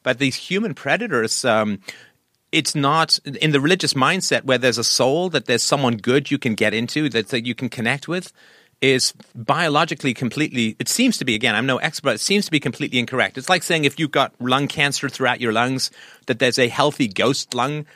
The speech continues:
that you just have to connect with to breathe well. No, your lungs are corrupted. They're screwed up. They're, they're, they're not there's no healthy backup lungs. Th-, th-, there's no healthy backup personality or brain called the soul. But this idea that you can reach through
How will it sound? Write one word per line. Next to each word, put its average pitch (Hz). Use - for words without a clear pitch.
that 131
you 131
just 127
have 127
to -
connect 117
with 143
to 110
breathe 120
well. 135
No, 214
your 127
lungs 151
are 156
corrupted. 143
They're 117
screwed 139
up. 151
They're, 113
they're, 127
they're 127
not 127
there's 127
no 170
healthy 160
backup 139
lungs. 127
Th-, 113
th-, 127
there's 127
no 165
healthy 151
backup 135
personality 135
or 117
brain 127
called 131
the 131
soul. 202
But 143
this 156
idea 160
that 151
you 151
can 123
reach 147
through 143